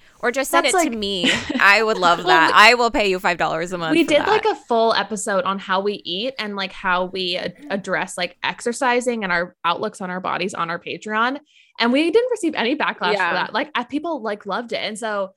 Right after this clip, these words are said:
Speaker 2: it's just so interesting. Like, the people that I feel like are in our corner who are, like, on our Patreon, like, really, like, support us and
Speaker 1: They
Speaker 2: can
Speaker 1: know
Speaker 2: kinda
Speaker 1: you.
Speaker 2: ta-, they know me and they can take it with a grain of salt. Like,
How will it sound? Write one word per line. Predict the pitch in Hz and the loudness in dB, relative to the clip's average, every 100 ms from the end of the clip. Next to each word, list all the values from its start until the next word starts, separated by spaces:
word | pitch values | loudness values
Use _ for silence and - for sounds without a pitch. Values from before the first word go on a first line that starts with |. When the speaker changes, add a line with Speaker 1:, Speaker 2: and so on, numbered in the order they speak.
| _ | _
Speaker 2:
it's | - 254 | -10 -6
just | 311 | -6
so | 370 349 | -6 -4
interesting. | 294 294 311 - 220 180 | -4 -4 -6 -8 -8 -6
Like, | 185 190 | -8 -8
the | |
people | 226 269 311 | -6 -2 -2
that | 302 | -2
I | 285 | -4
feel | 277 | -4
like | 247 | -4
are | 220 | -4
in | 208 208 | -4 -6
our | 208 | -6
corner | - 190 185 240 330 381 - | -6 -8 -6 -6 -8 -10 0
who | |
are, | 233 214 | 0 2
like, | 196 - | -2 -2
on | 180 | -4
our | 196 | -4
Patreon, | 196 185 185 262 285 311 | -6 -8 -10 -8 -4 -2
like, | 294 214 - _ _ _ _ - 185 | -2 -4 -8 _ _ _ _ -20 -4
really, | 202 196 202 208 | -2 0 0 0
like, | 190 196 | -2 -4
support | - 202 202 185 | -8 -4 -2 0
us | 214 240 | -2 -4
and | 220 | -2
Speaker 1:
They | 226 | -2
Speaker 2:
can | |
Speaker 1:
know | 233 | 0
Speaker 2:
kinda | 214 208 | 0 0
Speaker 1:
you. | |
Speaker 2:
ta-, | - 240 - - | 0 -6 -6 -4
they | |
know | 330 381 494 | -2 -2 -2
me | 240 | -2
and | 214 | -2
they | 226 | -4
can | 220 262 | -4 -10
take | 254 247 | -8 -8
it | |
with | 285 | -8
a | |
grain | 262 226 220 | -6 -6 -6
of | |
salt. | 214 185 - | -4 -4 -4
Like, | 185 185 | -6 -8